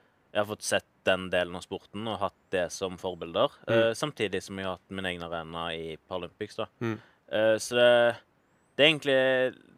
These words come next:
Speaker 1: du får det beste av to verdener, eh, i Norge, eh, og det er ikke alle land som er så heldige som har det. Men jeg tror det er også mange som sitter hjemme og ikke vet om tilbudet.
Speaker 2: Mm.
Speaker 1: Så jeg håper jo at V M på Hafjell kan bli en fin arena for å vise fram sporten,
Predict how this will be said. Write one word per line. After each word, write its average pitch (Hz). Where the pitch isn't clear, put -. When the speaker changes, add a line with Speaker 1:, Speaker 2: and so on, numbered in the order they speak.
Speaker 1:
du 139
får 139
det 135
beste 139
av 110
to 110
verdener, 98
eh, 101
i 104
Norge, 104
eh, 110
og 107
det 107
er 104
ikke 101
alle 95
land 90
som 95
er 87
så 92
heldige 90
som 92
har 90
det. 110
Men 127
jeg 127
tror 135
det 123
er 123
også -
mange 151
som 127
sitter -
hjemme 98
og 98
ikke 95
vet 95
om 87
tilbudet. 90
Speaker 2:
Mm. 110
Speaker 1:
Så -
jeg 127
håper 107
jo 117
at 120
V 127
M 101
på 104
Hafjell 95
kan 127
bli 120
en 113
fin 101
arena 101
for 104
å 101
vise 95
fram 92
sporten, -